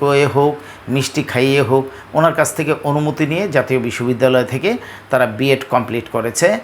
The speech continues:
রেজাল্ট পেয়েছে। তারপর এখন বিএড স্কেলের জন্য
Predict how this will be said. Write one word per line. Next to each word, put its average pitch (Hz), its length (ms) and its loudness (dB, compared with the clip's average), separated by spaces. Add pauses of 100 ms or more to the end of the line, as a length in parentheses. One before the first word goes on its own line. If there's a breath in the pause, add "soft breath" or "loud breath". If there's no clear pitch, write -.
(280 loud breath)
রেজাল্ট 131 520 2
পেয়েছে। 123 520 -2 (340 loud breath)
তারপর 139 460 2 (480 loud breath)
এখন 165 280 0
বিএড 143 340 0
স্কেলের 170 400 2
জন্য 196 300 0